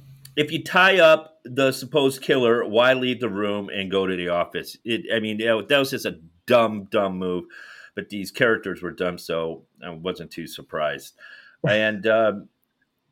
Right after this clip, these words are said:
the ending was so surprising because it was stupid. Um,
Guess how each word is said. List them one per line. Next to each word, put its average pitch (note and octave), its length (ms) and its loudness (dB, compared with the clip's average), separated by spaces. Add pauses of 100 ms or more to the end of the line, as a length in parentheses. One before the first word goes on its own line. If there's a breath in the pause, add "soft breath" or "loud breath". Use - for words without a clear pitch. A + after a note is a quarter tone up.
(1160)
the C#3 200 2
ending E3 280 4
was C#3 180 0
so C#3+ 160 2
surprising A#2+ 580 2
because G#2 680 0
it A2+ 80 -2
was F#2+ 180 -4
stupid. - 600 -4 (560 soft breath)
Um, G2+ 400 4